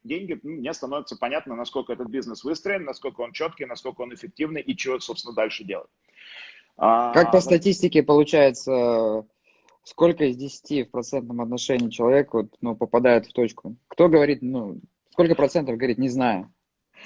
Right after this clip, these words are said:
Speaker 1: А, я, м, видел разные ситуации от нуля,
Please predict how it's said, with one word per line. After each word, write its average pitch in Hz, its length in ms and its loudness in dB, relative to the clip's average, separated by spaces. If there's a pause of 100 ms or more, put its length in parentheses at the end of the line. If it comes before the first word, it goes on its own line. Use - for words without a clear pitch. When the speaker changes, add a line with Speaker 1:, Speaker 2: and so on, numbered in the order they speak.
(460)
Speaker 1:
А, 131 600 4 (1120)
я, 160 680 2
м, 131 380 -8
видел 127 720 0
разные 139 380 -6
ситуации 160 680 -14
от 151 240 -16
нуля, 156 440 -12